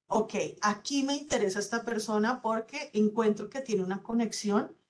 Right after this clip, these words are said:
con lo que nosotros estamos buscando". Bueno, entonces ese primer elemento. Lo otro,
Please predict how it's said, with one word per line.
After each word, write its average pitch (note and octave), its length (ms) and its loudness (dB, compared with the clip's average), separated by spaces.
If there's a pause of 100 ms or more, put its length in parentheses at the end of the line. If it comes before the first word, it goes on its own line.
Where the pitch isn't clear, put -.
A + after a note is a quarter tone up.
(140)
con A3+ 180 6
lo A3 100 4
que G#3+ 100 0
nosotros F#3+ 460 0
estamos F3 440 -6
buscando". F#3 520 -8 (280)
Bueno, A3 320 0 (280)
entonces A#3 440 4
ese B3 220 2
primer A#3 320 2
elemento. F#3 520 -2
Lo C4+ 180 8
otro, C#4 640 10